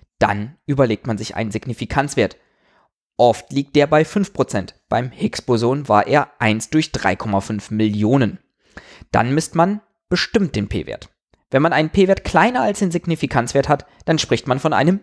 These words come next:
signifikanten Ergebnis. Und ansonsten sind die Ergebnisse nicht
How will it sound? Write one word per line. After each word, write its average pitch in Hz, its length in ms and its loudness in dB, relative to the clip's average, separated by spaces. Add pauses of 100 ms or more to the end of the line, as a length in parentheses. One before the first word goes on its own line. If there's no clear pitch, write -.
signifikanten 110 920 -2
Ergebnis. 127 540 0 (560)
Und 180 320 0
ansonsten 147 500 2
sind 160 220 -2
die 156 80 2
Ergebnisse 127 480 -2
nicht 143 360 0